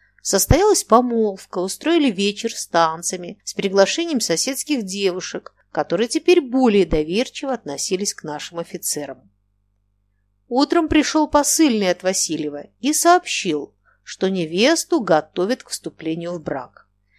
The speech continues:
Я достал большую книгу в кожаном переплёте,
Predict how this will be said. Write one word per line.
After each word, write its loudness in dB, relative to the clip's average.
Я 4
достал 6
большую 4
книгу -2
в -10
кожаном 0
переплёте, 0